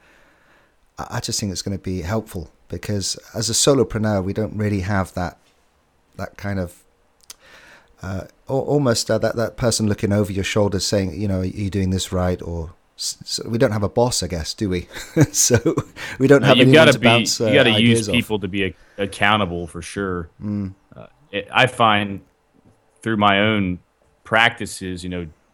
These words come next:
Speaker 2: trying to do, like, the Miracle Morning routine, even after doing it for, like, a couple months, I'll have those days where I just,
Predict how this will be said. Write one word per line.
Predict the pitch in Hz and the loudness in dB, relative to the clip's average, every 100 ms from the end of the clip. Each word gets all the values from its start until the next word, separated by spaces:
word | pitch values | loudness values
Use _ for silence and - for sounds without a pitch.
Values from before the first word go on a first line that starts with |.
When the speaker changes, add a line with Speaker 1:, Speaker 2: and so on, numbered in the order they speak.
| _ | _
Speaker 2:
trying | - 123 135 | -4 4 4
to | 117 | 4
do, | 104 117 | 0 2
like, | 110 92 | 2 0
the | 98 | -4
Miracle | 101 113 104 95 | -2 -2 -2 -2
Morning | 101 110 107 | 0 0 0
routine, | 92 90 - 95 92 87 80 _ _ _ _ _ _ _ | -2 -4 -6 -6 -4 -6 -8 _ _ _ _ _ _ _
even | 156 156 127 | 2 4 6
after | 131 127 | 4 2
doing | 98 98 117 | -4 0 0
it | 117 92 | 0 -2
for, | 92 | -4
like, | 87 87 | -6 -6
a | |
couple | - 107 95 | -6 -6 -4
months, | 92 101 92 | -2 -2 -2
I'll | 90 | 0
have | 92 95 | 0 0
those | 92 82 | 0 -4
days | 80 90 101 92 82 | -2 0 2 0 -4
where | 82 | -6
I | |
just, | 80 85 - | -6 -8 -10